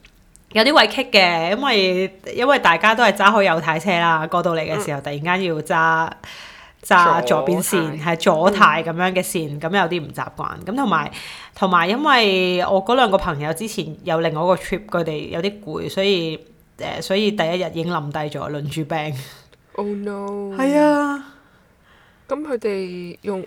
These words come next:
Speaker 2: 嚟到倫敦就係病兩日？
Speaker 1: 唔係，嚟到巴黎就，嚟到巴黎第一日就係，呃，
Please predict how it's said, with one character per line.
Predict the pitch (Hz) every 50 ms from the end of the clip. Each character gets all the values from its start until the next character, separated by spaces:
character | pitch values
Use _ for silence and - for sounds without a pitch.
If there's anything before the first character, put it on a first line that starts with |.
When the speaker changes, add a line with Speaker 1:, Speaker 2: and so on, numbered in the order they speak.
| _ _ -
Speaker 2:
嚟 | 180 170 165 160
到 | 185 180
倫 | 170 156 139 147
敦 | 180 202 220
就 | 220 180
係 | 156 -
病 | - 147 143 143 143 143 - - _ _ _ _ -
兩 | - - 135 131
日？ | 143 151 156
Speaker 1:
唔 | - 262
係， | 302 285 240
嚟 | 220
到 | 214 226 233
巴 | 220 262 262 302 330 320 262 196 175
黎 | 175 156
就， | 180
嚟 | 170 165 160 - 185 185 185
到 | 214 214
巴 | 214 285 269 214 180
黎 | -
第 | 165 165 180 208
一 | 202
日 | 170 160 -
就 | - 160
係， | 160 156 151 151 156 - - - - - -
呃， | - 196 165 160 170 165 156 139 135